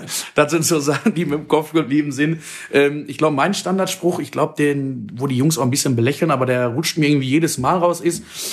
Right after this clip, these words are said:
ähm, „Ja, Männer, ne, geht raus“, gibt alles natürlich im lauteren Ton, ne, weil ich bin dann auch immer der Emotionalere, ne, „Geht raus,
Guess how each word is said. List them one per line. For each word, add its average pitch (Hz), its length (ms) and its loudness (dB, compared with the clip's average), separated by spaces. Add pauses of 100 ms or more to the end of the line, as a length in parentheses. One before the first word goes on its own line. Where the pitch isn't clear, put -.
(180)
ähm, 139 480 0
„Ja, 143 160 2
Männer, 127 400 0 (100)
ne, 139 220 -2
geht 123 220 -2
raus“, 147 260 2
gibt 135 140 -8
alles 139 240 0
natürlich 113 300 -6
im 110 100 0
lauteren 117 400 0
Ton, 127 180 2
ne, 117 140 0
weil 117 100 -4
ich 110 80 -8
bin - 80 -4
dann 117 140 -2
auch 123 160 2
immer 120 240 -2
der 117 120 0
Emotionalere, 127 680 2
ne, 131 160 -2
„Geht 123 200 -4
raus, 143 420 0